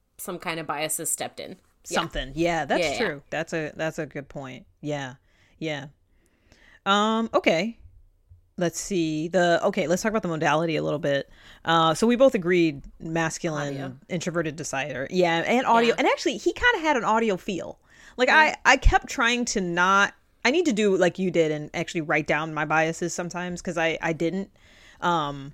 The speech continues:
Speaker 2: for this one, because he had, like, this audio kinda jazzy way about him. Like, "That's a stunner. That one's a stunner."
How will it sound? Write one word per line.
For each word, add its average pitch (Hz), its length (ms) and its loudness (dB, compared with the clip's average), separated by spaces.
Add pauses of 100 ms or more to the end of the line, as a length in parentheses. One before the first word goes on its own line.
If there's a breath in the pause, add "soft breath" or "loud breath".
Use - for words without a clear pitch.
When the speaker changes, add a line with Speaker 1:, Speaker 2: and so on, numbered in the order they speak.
(440)
Speaker 2:
for 185 140 -4
this 180 180 0
one, 202 320 -2
because 202 260 2
he 214 140 0
had, 226 320 4
like, 214 140 4
this 185 220 -4
audio 170 760 4
kinda 160 680 -2 (720)
jazzy 170 840 4
way 175 260 6
about 160 180 2
him. 156 60 -6
Like, 151 120 -6
"That's 190 200 4
a 143 40 -8
stunner. 226 500 0 (180)
That 175 260 6
one's 196 220 -2
a 185 80 -2
stunner." 214 400 4